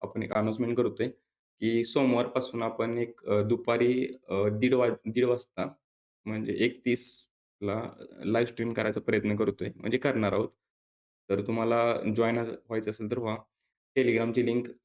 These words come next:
अ, बायोमध्ये दिली आहे. तर ती, अ, Telegram ग्रुप जॉइन करा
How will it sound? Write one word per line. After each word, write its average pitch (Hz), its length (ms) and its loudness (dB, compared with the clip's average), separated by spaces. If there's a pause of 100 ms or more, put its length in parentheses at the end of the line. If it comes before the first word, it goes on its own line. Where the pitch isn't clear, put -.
(220)
अ, 104 180 0
बायोमध्ये 110 540 2
दिली 101 260 2
आहे. 117 180 0 (540)
तर 104 220 0
ती, - 540 -2
अ, 104 160 -4
Telegram 110 560 0
ग्रुप 110 240 0
जॉइन 110 240 2
करा 98 200 -4